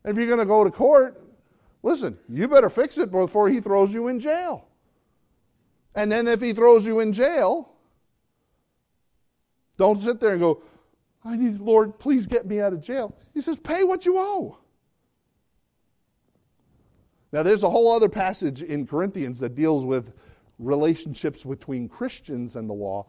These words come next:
We could talk about that th-, some other time. But you see how Jesus is taking this "thou shalt not kill"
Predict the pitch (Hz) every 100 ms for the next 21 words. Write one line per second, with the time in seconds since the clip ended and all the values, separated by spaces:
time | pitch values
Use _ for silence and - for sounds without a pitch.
0 | _ _ - 202 185 180 165 143 139 131
1 | - - - 131 120 107 - 170 104 -
2 | _ - 131 151 - 240 208 214 165 196
3 | 202 180 143 120 - 190 180 143 139 135
4 | 151 160 180 165 151 143 139 - 135 151
5 | 185